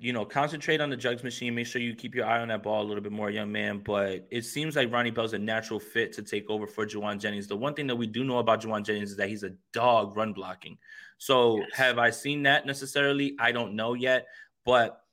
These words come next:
Speaker 1: in terms of, like, third down clutch, maybe getting a few yards after the catch, is kinda what Juwan Jennings is. Um, it feels like with the way Juwan Jennings has kinda progressed with his contract, he still doesn't cost much.
Speaker 2: Mm-hmm.
Speaker 1: Someone's gonna throw him some money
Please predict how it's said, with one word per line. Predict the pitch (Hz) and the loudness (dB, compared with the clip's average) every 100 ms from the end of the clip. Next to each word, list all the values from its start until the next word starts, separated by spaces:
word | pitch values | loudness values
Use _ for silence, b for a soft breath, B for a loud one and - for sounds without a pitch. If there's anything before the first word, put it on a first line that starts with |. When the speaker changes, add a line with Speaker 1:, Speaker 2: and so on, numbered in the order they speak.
| _ _ _ | _ _ _
Speaker 1:
in | 131 131 | -4 0
terms | 143 139 139 | 2 2 0
of, | 123 | 0
like, | 117 98 | 0 0
third | - 131 117 | 2 2 6
down | 120 120 | 4 4
clutch, | 120 - 120 120 - 113 | 0 0 2 0 -8 -2
maybe | 113 117 | -2 -2
getting | 113 117 123 | -2 -2 -2
a | 120 | -4
few | 123 | -4
yards | 120 120 113 | 2 4 4
after | 117 107 | 2 -2
the | 113 | -2
catch, | 117 110 | -2 -4
is | - | -4
kinda | 117 123 | -4 -2
what | 123 113 | -2 -4
Juwan | 110 113 104 | -2 -2 -2
Jennings | 107 107 104 | -4 -4 -4
is. | 107 107 B B B B _ | -4 -4 B B B B _
Um, | 117 117 120 | 4 4 4
it | 135 135 | -2 -2
feels | - - 147 175 170 | -6 -8 0 2 4
like | 147 139 135 | 4 4 2
with | 131 123 120 - | 2 2 2 -12
the | 123 120 | -4 -4
way | 110 120 127 127 | 2 4 4 0
Juwan | 120 117 113 | -4 -4 -4
Jennings | 110 117 117 | -2 -4 -4
has | 113 - | -10 -6
kinda | 110 110 | -4 -2
progressed | 104 101 107 110 | -4 -6 -4 -2
with | 107 | -4
his | 101 | -6
contract, | - 107 110 117 110 | -4 -6 -2 -4 -4
he | |
still | 104 127 | -6 -4
doesn't | 127 120 107 | -4 -6 -4
cost | 107 113 113 | 0 0 0
much. | 117 117 | -4 -4
Speaker 2:
Mm-hmm. | - - _ - | -12 -20 _ -6
Speaker 1:
Someone's | 156 160 160 131 | -2 0 -2 -2
gonna | 123 113 | -6 -4
throw | 113 113 | -2 -2
him | 110 | -4
some | 110 104 | -6 -6
money | 107 104 104 | -4 -4 -4